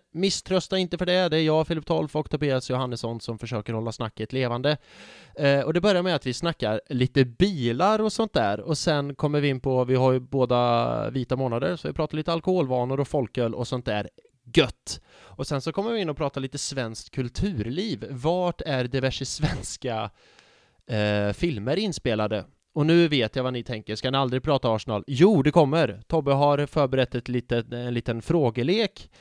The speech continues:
gällande free transfers. Så om ni trodde att transfersnack var över, nej, det är det icke! Utan vi kommer fortsätta prata transfers trots att transferfönstret stängde för en vecka sedan. Eh, och sen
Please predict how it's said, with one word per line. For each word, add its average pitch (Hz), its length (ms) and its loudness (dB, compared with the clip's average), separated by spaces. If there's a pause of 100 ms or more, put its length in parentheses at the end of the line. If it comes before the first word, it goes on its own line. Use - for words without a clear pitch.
(160)
gällande 135 360 -2
free 127 320 0
transfers. 131 720 -2
Så 131 420 0
om 135 140 -2
ni 139 80 2
trodde 139 240 0
att 127 80 0
transfersnack 160 680 -4
var 156 180 0
över, 120 440 4 (440)
nej, 87 720 0 (100)
det 98 100 -4
är 104 140 0
det 110 160 -6
icke! 180 500 4
Utan 135 240 0
vi 131 80 2
kommer 131 220 2
fortsätta 127 460 0
prata 120 300 -4
transfers 113 480 -8
trots - 400 2
att 208 120 2
transferfönstret 151 720 -2
stängde 120 300 -6
för 104 140 -6
en 107 80 -6
vecka 107 240 -10
sedan. - 140 -18 (760)
Eh, 160 280 4
och 160 180 2
sen 147 420 4